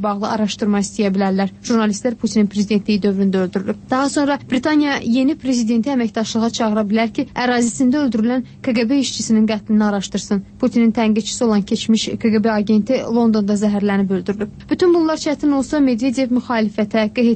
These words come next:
T-lərə, insan haqları təşkilatlarına qarşı qanundan istifadəyə son qoya bilər.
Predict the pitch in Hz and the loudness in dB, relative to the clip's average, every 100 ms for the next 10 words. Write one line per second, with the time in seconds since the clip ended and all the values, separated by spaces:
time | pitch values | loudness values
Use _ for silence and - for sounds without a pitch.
0 | 226 220 202 208 208 240 226 277 262 233 | 2 0 2 0 0 0 0 0 0 0
1 | 220 220 214 220 208 214 208 214 208 202 | 0 0 0 -2 0 2 2 2 0 -2
2 | 226 214 214 214 214 240 226 - - 220 | -2 0 2 4 4 0 -4 -8 -4 -2
3 | 196 226 214 - 220 202 196 190 185 190 | 0 0 0 -2 0 2 2 0 -2 -4